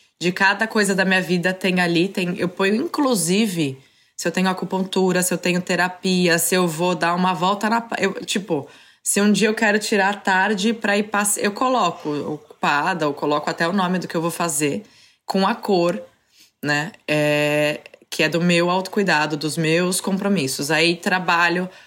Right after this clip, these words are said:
o que é evento presencial, o que é trabalhar de casa, e a gente vai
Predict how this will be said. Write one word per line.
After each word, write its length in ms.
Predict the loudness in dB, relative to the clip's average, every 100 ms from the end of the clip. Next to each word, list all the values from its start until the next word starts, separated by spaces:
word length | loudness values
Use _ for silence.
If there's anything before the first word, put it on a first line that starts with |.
| _ _
o 100 | -6
que 260 | -4 0 2
é 300 | 4 4 2
evento 340 | 2 0 0
presencial, 960 | -2 -2 0 0 0 2 2 2 0 -2
o 120 | -6
que 320 | -6 -2 0
é 200 | 2 2
trabalhar 420 | 0 -2 -2 0 -2
de 100 | -2
casa, 640 | 0 2 0 -2 -2 0
e 80 | 0
a 40 | 0
gente 280 | -2 -4
vai 380 | -4 -2 0 -2